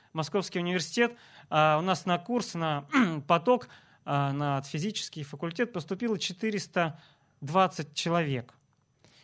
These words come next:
В первую сессию семьдесят человек сразу вылетает.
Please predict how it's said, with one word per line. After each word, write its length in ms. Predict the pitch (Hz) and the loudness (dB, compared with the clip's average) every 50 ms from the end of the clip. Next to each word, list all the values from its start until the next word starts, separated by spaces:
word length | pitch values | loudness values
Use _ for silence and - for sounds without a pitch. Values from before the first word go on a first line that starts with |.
| - - | -20 -10
В 60 | - | -4
первую 280 | - 269 254 220 220 | -2 0 0 0 0
сессию 340 | 196 - 247 247 208 196 185 | -2 -2 -2 -2 0 0 -2
семьдесят 600 | - - - - 285 277 247 214 196 - 196 185 | -2 0 0 0 0 0 -2 -2 -2 -4 -4 -4
человек 320 | - - 208 208 196 - - | -4 -4 -2 -2 -2 -4 -4
сразу 380 | - 185 175 185 170 151 156 | -6 -4 -4 -4 -4 -4 -6
вылетает. 540 | 156 156 156 151 143 - 147 127 113 104 - | -8 -6 -6 -8 -6 -4 -6 -6 -6 -8 -14